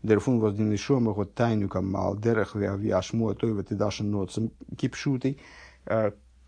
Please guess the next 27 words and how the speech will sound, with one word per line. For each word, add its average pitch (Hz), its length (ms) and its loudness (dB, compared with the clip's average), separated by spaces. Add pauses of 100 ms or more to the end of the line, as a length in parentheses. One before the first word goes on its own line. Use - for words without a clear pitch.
от 110 280 0
того, 120 400 4
что - 260 0
переживает 117 800 2
душа, 113 420 2
то - 100 -4
есть 95 180 -4
душа, 110 560 0 (580)
<laughs> - 300 -6
там, 95 120 2
скажем, 82 260 -2
в - 40 -12
процессе 110 380 0
поста 98 440 2 (360)
душа 117 300 0
переживает 104 540 -2
исправление, 131 760 -2 (120)
этим 110 440 0
наслаждается, 107 1040 -2 (180)
и 147 340 -2
это 175 380 -2
транслируется 120 960 -2
каким-то 107 500 -2
образом 104 460 -2
в 95 40 -4
материальное 95 720 -2
тело, 180 380 0